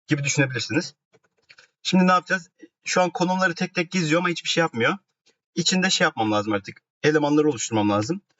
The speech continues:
Int I Y J dersem bu şu an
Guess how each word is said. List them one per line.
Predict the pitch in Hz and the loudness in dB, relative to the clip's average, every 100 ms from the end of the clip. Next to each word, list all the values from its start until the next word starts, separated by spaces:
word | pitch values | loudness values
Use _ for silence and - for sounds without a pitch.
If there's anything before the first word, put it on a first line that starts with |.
| _ _ | _ _
Int | 175 - - _ _ _ _ _ _ _ _ | -2 -2 -8 _ _ _ _ _ _ _ _
I | 160 | 4
Y | 160 160 | 6 4
J | 147 165 | 4 2
dersem | 151 143 135 165 196 _ _ _ - - _ _ _ _ _ - - _ | 2 0 0 -2 -4 _ _ _ -14 -16 _ _ _ _ _ -20 -20 _
bu | 165 - _ _ _ _ _ _ _ - | -4 -4 _ _ _ _ _ _ _ -2
şu | 185 | 2
an | 175 156 | 4 2